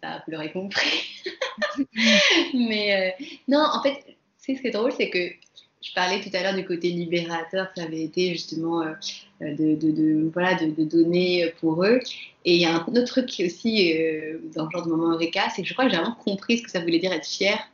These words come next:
Speaker 1: à partir du moment où j'ai eu des enfants. C'est-à-dire, tu sais, il y a un truc un peu bizarre
Speaker 2: Ouais.
Speaker 1: quand, tu sais, quand t'es plus jeune et on dit, « Je suis fière de toi. » Et tu dis,
Speaker 2: Ouais. «
Speaker 1: Bah,
Speaker 2: Ouais,
Speaker 1: en fait,
Speaker 2: ouais.
Speaker 1: je comprends pas ce que ça veut dire, t'es content pour
Speaker 2: Tout à
Speaker 1: moi ? »
Speaker 2: fait.
Speaker 1: <laughs>
Speaker 2: Ouais.
Speaker 1: Et, et en fait, je crois que j'ai compris, tu vois, cette espèce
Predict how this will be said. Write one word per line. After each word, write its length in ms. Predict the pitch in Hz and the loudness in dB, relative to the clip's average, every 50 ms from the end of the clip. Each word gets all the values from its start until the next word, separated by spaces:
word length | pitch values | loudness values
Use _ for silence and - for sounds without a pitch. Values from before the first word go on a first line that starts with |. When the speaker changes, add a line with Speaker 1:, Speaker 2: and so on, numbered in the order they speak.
| _ _ | _ _
Speaker 1:
à 80 | - 180 | -8 -8
partir 240 | 180 175 - - 180 | -8 -6 -6 -4 -4
du 60 | 185 | -2
moment 120 | 202 208 | -2 -2
où 40 | 196 | 2
j'ai 240 | 175 170 165 156 - | 4 4 4 2 0
eu 20 | |
des 160 | 160 156 156 156 | -4 -6 -4 -4
enfants. 320 | 156 156 - - - - _ _ _ - - - | -4 -6 -10 -14 -18 -18 _ _ _ -20 -10 -4
C'est-à-dire, 160 | - 190 196 196 | -2 0 0 2
tu 40 | - | 4
sais, 40 | 311 | 4
il 20 | |
y 40 | 294 | 4
a 60 | 214 | 4
un 40 | - - | 2 -2
truc 160 | - - 202 | -2 -2 -2
un 100 | 208 214 | 0 2
peu 140 | 220 277 240 | 2 2 2
bizarre 540 | 226 220 220 208 196 220 214 240 262 277 - - - - | 2 2 0 -2 0 0 0 0 -2 -4 -6 -10 -16 -14
Speaker 2:
Ouais. 140 | - 175 170 165 - _ _ _ - | -12 -12 -12 -14 -18 _ _ _ -8
Speaker 1:
quand, 440 | - 220 220 226 240 240 240 - - - | -4 -2 0 2 2 0 0 -2 -6 -8
tu 140 | - - 247 | -6 -4 -4
sais, 20 | 240 | -2
quand 140 | 196 185 180 | -2 -4 -4
t'es 160 | 180 185 185 | -2 -2 -4
plus 240 | 185 - - 202 196 | -4 -4 -6 -4 -2
jeune 300 | 190 208 226 247 254 240 | 0 2 2 4 4 2
et 80 | 196 175 | 2 0
on 60 | 170 175 | 0 -2
dit, « 140 | 175 208 | -2 -4
Je 80 | 196 - | -4 -6
suis 220 | - - - - - | -8 -8 -10 -10 -8
fière 280 | - 196 202 214 208 | -6 -4 -4 -2 -2
de 100 | 190 170 | -2 -2
toi. » 360 | 165 165 - 170 160 156 - - _ _ _ _ _ _ _ _ _ _ _ - | -2 -4 -6 -8 -8 -8 -10 -14 _ _ _ _ _ _ _ _ _ _ _ -20
Et 80 | - | -20
tu 100 | - - | -16 -14
dis, 140 | - - 165 | -10 -6 -4
Speaker 2:
Ouais. « 60 | - | -4
Speaker 1:
Bah, 640 | 151 143 - - - 143 143 135 135 123 - - - - | -2 -2 -4 -6 -6 -8 -10 -10 -10 -12 -12 -14 -12 -10
Speaker 2:
Ouais, 160 | 170 165 165 160 175 | -8 -6 -6 -4 -4
Speaker 1:
en 80 | 196 196 | -2 0
fait, 120 | 214 214 | 2 2
Speaker 2:
ouais. 20 | 185 | 2
Speaker 1:
je 140 | 165 160 - | 2 -2 -4
comprends 400 | 196 175 _ - 202 196 196 196 | -8 -10 _ -4 -4 -4 -2 0
pas 160 | 226 247 285 - | 0 0 0 -2
ce 60 | - 220 | -4 -2
que 100 | 208 214 | 0 2
ça 100 | 220 220 220 226 247 | 2 2 2 2 0
veut 60 | 247 | -2
dire, 220 | 233 247 277 285 - | 0 0 0 0 0
t'es 100 | 262 240 | -4 -4
content 360 | - 233 254 240 277 277 277 | -4 -4 -4 0 0 0 0
pour 120 | 285 - | 0 0
Speaker 2:
Tout 60 | 208 202 | 0 0
à 40 | 185 | 0
Speaker 1:
moi ? » 80 | 165 - | 0 -2
Speaker 2:
fait. 140 | 185 185 - _ _ - | -6 -8 -10 _ _ -2
Speaker 1:
<laughs> 880 | 381 330 269 - 359 330 - - 370 - - - - 494 508 480 440 359 | 0 0 2 4 4 2 2 0 -4 -6 -6 -6 -6 -6 -6 -6 -4 -2
Speaker 2:
Ouais. 100 | 190 180 | -2 0
Speaker 1:
Et, 300 | 220 220 214 - - 240 | 0 -2 -2 -2 -2 -2
et 80 | 247 220 | -2 0
en 60 | 233 226 - | -2 -4 -6
fait, 60 | 370 - | -10 -12
je 40 | - | -12
crois 100 | - 180 | -12 -12
que 60 | 160 | -12
j'ai 100 | 170 - | -12 -14
compris, 720 | - - - 302 311 302 302 - - - 294 330 381 - - _ _ _ _ _ _ _ | -8 0 4 6 6 6 4 0 -4 -2 -2 -2 -2 -4 -8 _ _ _ _ _ _ _
tu 100 | - - | -8 -6
vois, 60 | 247 | -6
cette 160 | 262 - - | -4 -2 -2
espèce 360 | 190 190 190 233 254 254 196 | -2 0 4 4 4 2 2